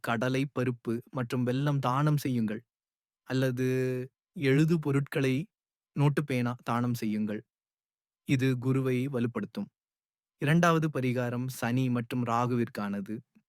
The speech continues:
இதைச் செய்வது குறிப்பாக டிசம்பர் ஆறு முதல் ஒன்பது வரை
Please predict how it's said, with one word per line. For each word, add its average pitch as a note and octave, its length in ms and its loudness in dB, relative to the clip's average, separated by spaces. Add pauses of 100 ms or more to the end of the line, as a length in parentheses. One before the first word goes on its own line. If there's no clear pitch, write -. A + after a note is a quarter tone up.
(280)
இதைச் E3 240 2
செய்வது A3+ 460 4 (260)
குறிப்பாக F3+ 520 2
டிசம்பர் F3+ 460 2
ஆறு D3 260 2
முதல் C#3 280 -2
ஒன்பது D3+ 440 4
வரை A#2+ 300 -2